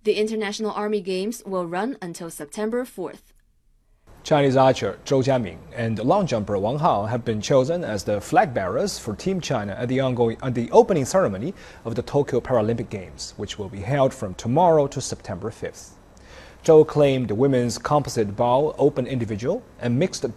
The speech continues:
Speaker 2: double titles at the twenty sixteen Rio Paralympics. Wang was a gold medalist in the men's long jump in the twenty seventeen and twenty nineteen World Para-Athletics Championships.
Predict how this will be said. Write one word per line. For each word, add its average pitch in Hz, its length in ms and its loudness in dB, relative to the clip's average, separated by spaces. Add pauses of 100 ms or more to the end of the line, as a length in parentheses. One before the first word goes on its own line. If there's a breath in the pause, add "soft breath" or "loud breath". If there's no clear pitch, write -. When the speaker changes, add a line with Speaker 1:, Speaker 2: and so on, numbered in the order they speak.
Speaker 2:
double 123 380 0
titles 123 540 -2
at 98 80 -4
the 101 80 -8
twenty 113 260 -4
sixteen 104 480 -8
Rio 131 280 -2
Paralympics. 95 800 -8 (600 loud breath)
Wang 143 320 4
was 135 160 0
a 123 80 4
gold 120 320 2
medalist 107 540 -6 (260 loud breath)
in 104 100 -8
the 104 60 -6
men's 123 400 0
long 180 260 2
jump 143 300 0
in 113 100 -4
the 113 60 0
twenty 104 260 -4
seventeen 143 540 -2
and 120 120 -2
twenty 123 220 -2
nineteen 135 720 -2
World 156 380 2
Para-Athletics 120 720 -4
Championships. - 840 -10